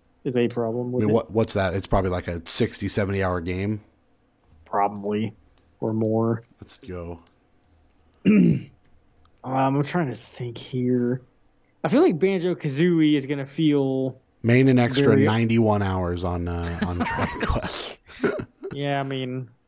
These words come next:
Speaker 1: you did Persona five,
Speaker 2: I
Speaker 1: so.
Speaker 2: did. My most played game on the PlayStation five last year.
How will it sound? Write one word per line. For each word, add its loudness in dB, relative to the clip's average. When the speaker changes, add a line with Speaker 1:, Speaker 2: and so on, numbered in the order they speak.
Speaker 1:
you -6
did -4
Persona -2
five, -2
Speaker 2:
I 0
Speaker 1:
so. -2
Speaker 2:
did. 2
My 2
most 2
played 2
game 4
on 2
the -2
PlayStation 0
five 2
last 0
year. -8